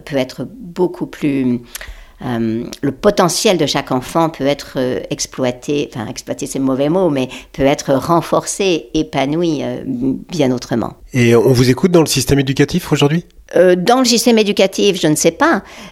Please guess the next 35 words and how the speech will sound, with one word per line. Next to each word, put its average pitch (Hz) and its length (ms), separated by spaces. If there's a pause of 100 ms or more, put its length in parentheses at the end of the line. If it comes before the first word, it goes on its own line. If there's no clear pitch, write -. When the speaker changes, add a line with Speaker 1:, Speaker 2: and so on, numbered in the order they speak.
Speaker 1:
mais, 156 580
euh, 131 520
j'avais 131 500
eu 139 100
la 135 100
chance 151 260
d'être 117 200
un 135 80
peu - 100
écoutée 135 320
par 131 160
Ségolène 127 400
Royal 131 380
quand 127 240
elle 123 80
était 127 160
ministre. 185 640
J'avais 131 280
eu - 20
la 131 140
chance, 139 460
euh, - 240
voilà, 196 280
je 143 100
suis 135 240
un 135 100
peu 196 360
écoutée 156 360
de 147 120
temps 143 240
en 151 60
temps 226 140
par 151 300
une 139 160
personne 151 640